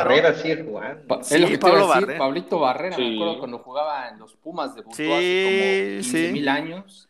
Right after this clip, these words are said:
Speaker 2: y sigue, ¿no?
Speaker 1: Por eso digo,
Speaker 3: Ya,
Speaker 1: sigue
Speaker 3: ya se ve, ya
Speaker 1: jugando.
Speaker 3: se ve
Speaker 4: Todavía
Speaker 3: tocadón,
Speaker 4: sigue.
Speaker 3: ya se ve tocadón, tocadón como John McEnroe, más o
Speaker 4: Así
Speaker 3: menos.
Speaker 4: como
Speaker 2: Sí,
Speaker 4: Marco
Speaker 2: sí,
Speaker 4: Fabián.
Speaker 2: sí, sí.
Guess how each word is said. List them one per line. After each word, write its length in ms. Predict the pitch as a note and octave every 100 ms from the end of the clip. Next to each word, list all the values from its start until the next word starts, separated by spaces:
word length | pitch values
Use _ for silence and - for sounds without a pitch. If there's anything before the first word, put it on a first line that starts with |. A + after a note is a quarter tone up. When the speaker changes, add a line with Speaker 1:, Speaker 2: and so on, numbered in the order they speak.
| _
Speaker 2:
y 100 | A2
sigue, 480 | - D3 F3+ F#3 -
¿no? 180 | - C4+
Speaker 1:
Por 80 | -
eso 100 | B2+
digo, 240 | D3+ D#3
Speaker 3:
Ya, 120 | D3+
Speaker 1:
sigue 80 | E3+
Speaker 3:
ya 140 | E3+ F#3
se 140 | E3+
ve, 100 | D#3+
ya 80 | E3+
Speaker 1:
jugando. 200 | E3 F3
Speaker 3:
se 80 | F3+
ve 100 | F3+
Speaker 4:
Todavía 200 | B2+ C#3+
Speaker 3:
tocadón, 320 | C#3 B2 D3
Speaker 4:
sigue. 120 | E3
Speaker 3:
ya 80 | E3
se 100 | E3+
ve 100 | D#3+
tocadón, 580 | - D3+ A2+ A#2+ C3+ C#3+
tocadón 500 | G#2+ - G#2+ A#2 B2+
como 240 | A#2 F#2+ G2+
John 220 | A#2 A#2
McEnroe, 580 | A#2 - G#2 F#2 F#2+ G#2
más 200 | A2+ A#2
o 40 | G#2+
Speaker 4:
Así 80 |
Speaker 3:
menos. 180 | B2+ C#3
Speaker 4:
como 140 | E3 A2
Speaker 2:
Sí, 60 |
Speaker 4:
Marco 260 | A2+ C#3 E3+
Speaker 2:
sí, 60 |
Speaker 4:
Fabián. 300 | C#3 B2 D3
Speaker 2:
sí, 60 | A2
sí. 280 | G#2+ G2+